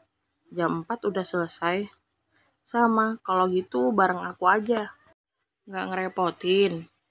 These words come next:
Rumah kamu kan beda arah sama apartemen aku." "Kamu pacar aku, masa ngerepotin sih?" kata Kara yang membuat gue merasa miris.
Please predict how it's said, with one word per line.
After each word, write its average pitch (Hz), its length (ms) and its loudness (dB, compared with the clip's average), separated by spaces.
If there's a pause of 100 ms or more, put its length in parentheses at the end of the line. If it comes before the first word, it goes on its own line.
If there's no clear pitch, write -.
(260)
Rumah 196 320 -4
kamu 208 320 0
kan 277 320 2
beda 202 480 0
arah 226 160 -6
sama 214 240 0
apartemen 208 480 -2
aku." 190 400 -6 (720)
"Kamu 208 240 -6
pacar 220 320 -2
aku, 196 480 -2 (240)
masa 254 240 -2
ngerepotin 208 640 0
sih?" 262 320 -4
kata 185 320 -10
Kara 175 160 -4
yang 185 160 -2
membuat 180 320 -2
gue 170 160 -4
merasa 175 400 -8
miris. 170 560 -12